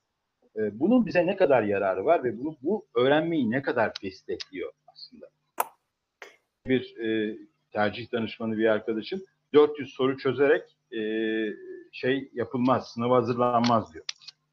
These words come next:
Ama bugün şeyle resmen rakamla şey yapılıyor. Yani bugün kaç soru çözdü? E, ben bu, bu sürecin çocukları aptallaştırdığını düşünüyorum.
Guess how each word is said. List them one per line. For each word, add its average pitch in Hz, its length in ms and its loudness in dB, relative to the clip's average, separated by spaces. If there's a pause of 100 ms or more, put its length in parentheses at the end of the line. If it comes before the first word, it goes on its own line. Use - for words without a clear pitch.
(480)
Ama 127 120 -4
bugün 127 180 -6 (1400)
şeyle - 400 -4
resmen 165 460 0
rakamla 139 640 -2 (140)
şey - 180 -6
yapılıyor. 82 320 -8
Yani 107 280 -2 (140)
bugün 175 200 -4
kaç 175 220 0
soru - 240 -6
çözdü? - 240 -20 (2750)
E, 98 340 -6
ben 170 260 4 (140)
bu, 151 120 -4 (140)
bu 185 140 -4
sürecin 156 520 0
çocukları 147 500 -2
aptallaştırdığını 151 920 -4
düşünüyorum. - 300 -12